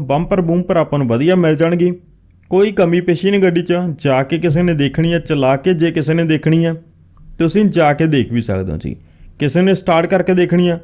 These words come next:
ਸਟਾਰਟ ਕਰਕੇ ਵੀ ਦੇਖ ਸਕਦੇ ਹੋ। ਬਾਕੀ ਤੁਹਾਡੇ ਸਾਹਮਣੇ ਗੱਡੀ ਆ, ਚਾਰੇ ਪਾਸੋਂ ਫੋਟੋਆਂ ਚੱਲ ਹੀ ਰਹੀਆਂ। ਤੁਸੀਂ ਜਾ ਕੇ ਦੇਖਣੀ ਆ, ਜਾ ਕੇ ਦੇਖੋ ਪਟਿਆਲੇ, ਸਟਾਰਟ ਕਰਕੇ ਦੇਖ ਲਿਓ। ਜਦੋਂ ਸਟਾਰਟ ਕਰੋਗੇ, ਸਟਾਰਟ ਗੱਡੀ ਹੋਊਗੀ, ਇੰਜਣ ਦਾ ਤਾਂ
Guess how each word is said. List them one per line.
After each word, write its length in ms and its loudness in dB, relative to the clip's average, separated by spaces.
ਸਟਾਰਟ 400 -2
ਕਰਕੇ 280 -2
ਵੀ 80 -2
ਦੇਖ 200 -2
ਸਕਦੇ 280 -8
ਹੋ। 80 -10
ਬਾਕੀ 220 0
ਤੁਹਾਡੇ 260 0
ਸਾਹਮਣੇ 400 0
ਗੱਡੀ 220 0
ਆ, 60 2
ਚਾਰੇ 340 0
ਪਾਸੋਂ 340 -2
ਫੋਟੋਆਂ 440 -2
ਚੱਲ 260 0
ਹੀ 60 2
ਰਹੀਆਂ। 300 0
ਤੁਸੀਂ 260 0
ਜਾ 220 0
ਕੇ 140 -2
ਦੇਖਣੀ 420 0
ਆ, 100 0
ਜਾ 280 -2
ਕੇ 120 -4
ਦੇਖੋ 280 -2
ਪਟਿਆਲੇ, 640 0
ਸਟਾਰਟ 360 0
ਕਰਕੇ 280 0
ਦੇਖ 180 2
ਲਿਓ। 240 2
ਜਦੋਂ 320 0
ਸਟਾਰਟ 300 2
ਕਰੋਗੇ, 580 2
ਸਟਾਰਟ 400 0
ਗੱਡੀ 280 2
ਹੋਊਗੀ, 420 2
ਇੰਜਣ 360 2
ਦਾ 180 2
ਤਾਂ 220 -2